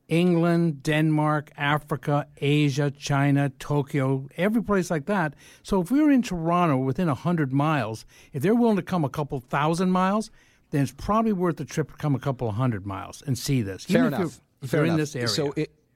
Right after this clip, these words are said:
Speaker 2: so where is it and when is it?
Speaker 1: It's at the Toronto Convention Center, both the f-, South Hall and the North Hall. It takes over the entire convention center, and it's the Labor Day weekend. Starting on Thursday, runs right till Sunday at five o'clock. And, but it's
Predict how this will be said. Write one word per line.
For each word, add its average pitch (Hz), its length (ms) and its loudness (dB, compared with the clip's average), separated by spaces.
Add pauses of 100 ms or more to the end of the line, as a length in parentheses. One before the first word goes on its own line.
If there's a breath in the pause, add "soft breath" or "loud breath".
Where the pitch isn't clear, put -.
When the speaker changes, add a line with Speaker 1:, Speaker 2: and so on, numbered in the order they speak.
(460)
Speaker 2:
so - 180 0
where 160 380 0
is 151 120 0
it 165 160 -2
and 120 220 2
when 113 100 2
is 87 160 0
it? 78 140 -8 (320 loud breath)
Speaker 1:
It's 151 220 -2
at 151 160 2
the 131 100 -6
Toronto 160 420 -2
Convention 139 520 -2
Center, 120 400 -4
both 135 260 -4
the 110 80 -4
f-, - 220 -16
South 156 400 -2
Hall 160 420 -2
and 123 220 0
the 160 60 2
North 120 340 2
Hall. 117 240 -4
It 113 100 -12
takes 143 240 -4
over 120 140 -4
the 113 100 -6
entire 143 500 -4
convention 120 560 -4
center, 113 360 -10 (500 loud breath)
and 131 160 2
it's 110 140 -4
the 117 100 -6
Labor 135 380 2
Day 131 180 2
weekend. 120 400 -2
Starting 139 340 0
on 180 200 2
Thursday, 147 580 0 (300 loud breath)
runs 127 280 0
right 135 300 0
till 160 140 -4
Sunday 147 380 0
at 120 120 -6
five 120 240 -4
o'clock. 104 540 -8 (520 soft breath)
And, 131 200 0
but 123 60 2
it's 120 140 -4